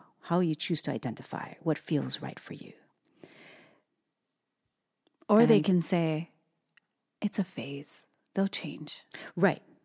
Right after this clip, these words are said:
Speaker 2: And hope they
Speaker 1: Right.
Speaker 2: do
Speaker 1: That <laughs>
Speaker 2: because they
Speaker 1: Yeah.
Speaker 2: want grandkids or
Speaker 1: Yeah.
Speaker 2: whatever it might be, right?
Speaker 1: <laughs> Yeah. Yeah. Because they want a certain kind of child.
Speaker 2: Mm-hmm.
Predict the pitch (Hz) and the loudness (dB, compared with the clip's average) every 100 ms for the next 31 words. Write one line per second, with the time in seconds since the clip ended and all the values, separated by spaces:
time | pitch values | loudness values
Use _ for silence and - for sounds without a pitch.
0 | _ - 165 165 175 - 196 151 170 147 | _ -2 -2 0 -2 0 0 0 0 2
1 | 139 - 202 - 196 185 220 254 180 175 | 0 0 0 2 0 2 6 6 6 4
2 | - 175 165 165 143 - - 190 175 180 | 2 0 0 -2 -6 -6 2 4 6 4
3 | 170 160 165 - 285 - 262 - - - | 4 4 4 6 6 6 4 2 -6 -6
4 | - 151 156 - - - 233 165 - _ | -4 -6 -6 -14 -6 4 6 6 0 _
5 | _ - 190 214 175 170 165 156 160 - | _ 2 4 4 4 6 6 4 2 2
6 | 196 - 160 - 165 160 - - - 143 | 2 4 0 2 2 2 0 -4 0 0
7 | 113 180 165 160 | 0 -2 -2 -2